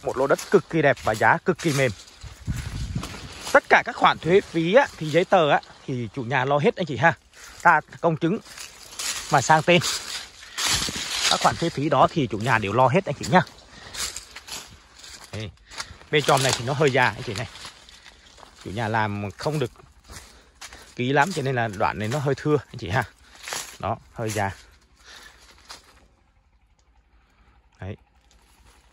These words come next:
Đây là phía dưới đây. Đây là góc, góc dưới. Thì bên, à, hàng xóm họ đang trồng cà dây thì họ đang thu đây. Đó, đang thu cà luôn. Cà phê này.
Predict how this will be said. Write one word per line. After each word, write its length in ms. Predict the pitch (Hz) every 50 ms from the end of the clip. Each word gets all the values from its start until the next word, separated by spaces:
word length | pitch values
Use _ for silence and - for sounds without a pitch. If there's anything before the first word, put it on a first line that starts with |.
| _ _ _ _ _ _ _ _ _ _ _ _ _ _ - - - - - - -
Đây 120 | - 160 151
là 100 | 131 120
phía 140 | - - 143
dưới 280 | 117 127 131 139 156
đây. 120 | - 156 - - - - - - - - - - - - - - - - - -
Đây 140 | - 160 151
là 80 | 127 117
góc, 160 | - 170 - -
góc 220 | - - - 143
dưới. 200 | 127 135 147 170 - - - - - - - - _ _ _ _
Thì 200 | - 131 123 117
bên, 240 | 117 127 123 139 139
à, 140 | 127 117 123
hàng 220 | 113 120 131 120
xóm 240 | 110 - 131 139 156
họ 120 | 156 - -
đang 140 | 139 143
trồng 180 | 127 - 135 117
cà 120 | - 120
dây 220 | 117 135 139 139 139
thì 160 | 131 139 120 - - - - - - - - -
họ 160 | - 135 120
đang 240 | 127 139 143 139 135
thu 220 | - 147 151 143
đây. 100 | 147 139 - - - - - - - - - - _ - - - - - - - - - - - - - _ _ _ _ - - - - -
Đó, 160 | - 110 143 - - - -
đang 180 | - 123 131
thu 140 | 117 - 135
cà 240 | - - 131 110 110
luôn. 120 | 107 123 113 - - - - - - - - - - - - - - - - - - - -
Cà 120 | - 117 101
phê 220 | - 127 127 131
này. 140 | 127 127